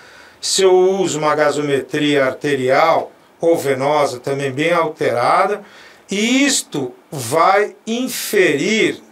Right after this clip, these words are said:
na atitude que eu tenho que tomar. Então, toda perda de volume tem que ser tratada com fecha a torneira e repõe o volume.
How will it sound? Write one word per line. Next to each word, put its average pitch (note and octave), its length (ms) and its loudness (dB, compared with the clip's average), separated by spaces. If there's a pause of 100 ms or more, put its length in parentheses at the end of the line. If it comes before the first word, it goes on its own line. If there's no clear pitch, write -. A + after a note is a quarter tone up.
na D#3+ 280 0
atitude G3 680 -8
que A3 100 -6
eu G#3 100 2
tenho G#3 200 -2
que G#3 80 -16
tomar. G3 500 -2 (1160)
Então, G#3+ 520 0 (1160)
toda C4 380 2
perda F#3 380 2
de D3+ 100 -6
volume C#3 800 -2
tem F3+ 200 -4
que - 60 -10
ser F#3 200 -2
tratada F3+ 640 0
com - 180 -8
fecha G3 440 0
a G#3+ 60 0
torneira F#3+ 720 0 (520)
e E3+ 100 -2
repõe E3+ 420 -2
o F#3 60 -2
volume. G#3+ 460 -2